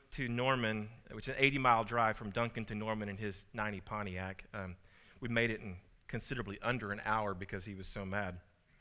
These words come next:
But, uh, I guess his lead foot. Now listen, sometimes a story, and that really happens, sometimes a story becomes a metaphor. If you're a Christian,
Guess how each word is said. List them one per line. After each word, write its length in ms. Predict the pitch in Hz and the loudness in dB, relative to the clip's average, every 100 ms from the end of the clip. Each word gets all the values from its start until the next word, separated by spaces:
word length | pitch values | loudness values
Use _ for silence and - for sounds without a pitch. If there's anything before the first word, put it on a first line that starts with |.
| - - - - 131 | -20 -20 -8 -6 6
But, 280 | 131 120 | 6 8
uh, 160 | 127 107 - - - - - - - | 8 8 4 -10 -16 -16 -18 -20 -12
I 20 | 131 | -4
guess 120 | 117 | -2
his 160 | 113 | -2
lead 240 | 107 113 104 | 2 2 2
foot. 240 | - 101 - - - - - - - - - - | -2 -4 -4 -20 -20 -20 -20 -20 -20 -20 -12 6
Now 80 | 180 | 8
listen, 240 | 208 165 | 8 6
sometimes 720 | - 262 262 - 247 233 226 | 4 6 6 6 6 6 4
a 40 | 165 | 0
story, 420 | - 196 208 202 | 2 4 6 6
and 80 | 185 | 6
that 160 | 226 | 4
really 240 | 196 214 196 | 4 4 6
happens, 360 | 180 156 127 | 6 6 0
sometimes 520 | - 233 240 240 220 - | 0 0 2 2 2 0
a 80 | 156 | -2
story 480 | - 190 185 151 | 0 2 6 6
becomes 560 | 135 143 - 160 151 - - | 4 0 2 0 0 -4 -4
a 60 | 123 | -2
metaphor. 600 | 123 123 104 - 78 - - _ _ _ _ _ _ _ _ _ _ _ - _ _ _ _ _ - - - - - - _ _ | 2 2 2 -4 -14 -16 -20 _ _ _ _ _ _ _ _ _ _ _ -20 _ _ _ _ _ -20 -20 -20 -20 -20 -20 _ _
If 200 | 151 160 | 2 4
you're 180 | 202 269 | 2 4
a 40 | |
Christian, 720 | 220 - 220 - - 117 123 | 4 6 6 6 2 -2 -2